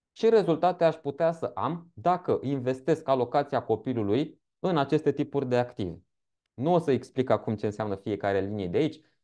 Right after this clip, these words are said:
o să trebuiască să mă crezi pe cuvânt. Ce ne interesează este ultima linie de jos, și anume valoarea netă a portofoliului peste douăzeci de ani. Și avem în felul următor.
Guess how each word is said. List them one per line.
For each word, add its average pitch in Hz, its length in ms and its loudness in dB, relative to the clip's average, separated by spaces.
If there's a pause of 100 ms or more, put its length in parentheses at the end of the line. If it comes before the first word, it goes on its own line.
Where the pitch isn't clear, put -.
o 131 100 -8
să 127 60 -10
trebuiască 120 340 -2
să 117 120 -6
mă 101 120 -2
crezi 107 220 -4
pe - 80 -4
cuvânt. 123 500 -4 (280)
Ce 190 120 0
ne 180 100 0
interesează 165 560 2
este 156 400 0
ultima 165 520 0
linie 151 300 0
de 120 140 -2
jos, 156 220 -6
și 165 60 -8
anume 143 480 -2 (120)
valoarea 139 580 2
netă 156 300 0
a 120 120 2
portofoliului 120 960 -2
peste 139 320 0
douăzeci 117 460 2
de 98 100 -4
ani. 80 180 -6 (1800)
Și - 120 0
avem 214 220 6
în 214 100 6
felul 196 260 6
următor. 180 520 4